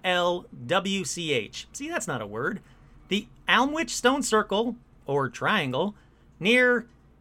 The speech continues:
Anglesey, Northern Wales. North Wales. Anglesey? Sure, Anglesey, North Wales. Now, there's a stone triangle,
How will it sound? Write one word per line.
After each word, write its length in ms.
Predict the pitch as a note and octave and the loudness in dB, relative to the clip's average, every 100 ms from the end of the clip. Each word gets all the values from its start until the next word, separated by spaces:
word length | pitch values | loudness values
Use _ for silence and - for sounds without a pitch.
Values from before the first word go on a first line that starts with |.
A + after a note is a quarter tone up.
| _ - | _ -6
Anglesey, 920 | E3+ F3 F#3 B3+ C#4+ - D4+ C#4+ A3 - | -6 -2 0 2 0 -4 -6 -6 -8 -6
Northern 540 | D3 A3 B3+ A#3 G3+ | 2 2 4 0 0
Wales. 540 | E3 E3+ A2 - - - - | 2 2 0 -6 -16 -18 2
North 240 | G3+ B3 | 4 4
Wales. 440 | D#3 D3+ G2 C#2+ - _ _ _ _ | 4 0 -2 -8 -20 _ _ _ _
Anglesey? 640 | E3 A3+ C4 - D#4+ D4 F3+ - _ _ _ - | -2 2 2 0 -6 -8 -12 -16 _ _ _ -8
Sure, 340 | - A3 B2 - _ - | 2 2 2 -6 _ 0
Anglesey, 440 | B3 C#4 - D4 | 4 4 2 2
North 260 | A3 A#3+ E3 | 4 4 4
Wales. 360 | D3 A2 F#2+ | 2 0 -2
Now, 140 | F#3 G3+ | 2 6
there's 240 | A#3 A#3+ | 8 6
a 80 | A#3 | 2
stone 400 | - - A#3 D4 | -2 0 0 0
triangle, 640 | - D#4 B3+ D#3 C#3+ E3+ | -2 2 2 2 0 -2